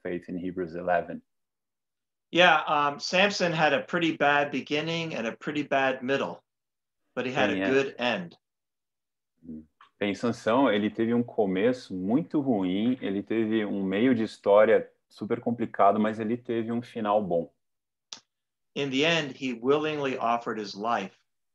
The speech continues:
Speaker 1: No final, ele ofereceu a sua vida de forma voluntária
Speaker 2: to save the people.
Speaker 1: para salvar o povo.
Speaker 2: Yeah, there are many prefigures of Jesus, and Samson, believe it or not, is one of them.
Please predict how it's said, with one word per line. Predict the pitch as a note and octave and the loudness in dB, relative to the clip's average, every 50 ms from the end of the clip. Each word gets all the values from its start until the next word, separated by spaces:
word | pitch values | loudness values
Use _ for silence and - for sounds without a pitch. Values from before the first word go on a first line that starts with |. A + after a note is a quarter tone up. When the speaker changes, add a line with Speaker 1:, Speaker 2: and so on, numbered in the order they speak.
| _ _ _ _ _ _ _ _ _ _ _ _ _ _ _ _ _ _ _ _ _ _ | _ _ _ _ _ _ _ _ _ _ _ _ _ _ _ _ _ _ _ _ _ _
Speaker 1:
No | F#2+ F#2 | -12 -10
final, | - G#2+ G2+ G2 G2 A2 B2 A#2 G#2 | -8 -6 -2 0 2 4 4 2 2
ele | G2 - G2+ G#2 G2+ G2+ G2+ G2+ G2+ - - | 2 2 0 0 2 2 2 0 0 0 -2
ofereceu | G2+ G2 - - G#2+ G#2 G2+ G#2 F#2 - - - G2+ G#2 | -6 -8 -6 -4 -2 -2 0 0 -2 -4 -2 0 2 2
a | G#2+ | 2
sua | G#2 - - A2 G2+ G2 | 2 0 2 4 4 4
vida | F2 E2+ F2+ G2 A2 A#2 G#2+ G2+ F#2+ E2+ | 4 0 -2 0 0 0 2 0 0 0
de | F2+ F2+ | -2 -6
forma | - - G2 G2 G2+ G2+ G2+ G2 | -4 2 4 4 6 6 4 2
voluntária | F#2 G2 G#2 G#2 G#2+ G2+ F#2 - - F2+ F#2+ G#2+ G#2 - - - _ _ _ _ _ _ _ _ _ _ _ _ _ _ _ _ | 2 0 0 0 0 -2 -2 0 2 2 2 2 0 -2 -6 -12 _ _ _ _ _ _ _ _ _ _ _ _ _ _ _ _
Speaker 2:
to | - - A2 | -12 -10 -10
save | - - - C#3+ C#3 C#3 C3+ C3+ C3+ | -8 -6 -2 0 0 0 0 -2 -4
the | - A2 | -8 -12
people. | F2+ - C3+ B2+ - - G#2+ F#2 E2 - _ _ _ _ _ _ _ _ _ _ _ _ _ _ _ _ _ _ _ - | -10 -6 -6 -6 -6 -6 -8 -10 -10 -14 _ _ _ _ _ _ _ _ _ _ _ _ _ _ _ _ _ _ _ -4
Speaker 1:
para | F#2+ F#2+ | -4 -4
salvar | F#2 - - G2+ G2 E2+ F#2+ F2+ G2+ | -4 -2 -2 -2 0 0 0 0 0
o | G#2+ - | 0 -4
povo. | - - F#2 F#2+ G2 F#2+ E2 - _ _ _ _ _ _ _ _ _ _ _ _ _ _ - | -4 -2 -2 -2 -2 -4 -8 -14 _ _ _ _ _ _ _ _ _ _ _ _ _ _ -2
Speaker 2:
Yeah, | D3+ D3 C3+ C3 | 0 2 2 2
there | C#3+ D#3+ D#3+ | 2 4 2
are | D#3 | 2
many | C#3+ D3+ E3 F#3+ G3+ G3+ F#3 F3+ - | 2 2 2 2 2 2 0 0 -4
prefigures | - - F3 E3 D#3+ - - D#3 C#3+ C#3 C#3 B2+ B2 - | -6 -4 -4 -4 -2 -4 -4 -6 -4 -2 -2 -2 -4 -6
of | A#2+ G#2+ G2 | -8 -10 -8
Jesus, | A#2 C3 C#3 C3+ A2 G#2 G2 G2+ G2 - - - - _ _ _ _ A#2 | -6 -6 -4 -4 -4 -6 -8 -8 -10 -12 -14 -16 -18 _ _ _ _ -10
and | A#2 A2+ | -8 -8
Samson, | A2 - - - E3+ D#3 E3+ F#3 F#3 - - E3+ E3+ E3+ E3+ F3 - | -8 -10 -8 -6 -2 -2 -2 -2 -2 -4 -4 -4 -4 -4 -6 -8 -8
believe | A2 G#2 G#2 A2 B2+ C#3 D3+ D3+ D#3 | -10 -8 -8 -6 -6 -4 -4 -4 -4
it | D3 | -4
or | D3 C#3 | -4 -2
not, | C3+ C3 C3 C3+ C3 | 0 0 0 0 -2
is | C#3 A2+ G#2+ | -4 -6 -6
one | A2+ B2+ C#3 C#3+ | -4 -4 -2 -2
of | B2 G2+ G2+ | -2 -4 -6
them. | F#2 D2 - - | -10 -12 -14 -16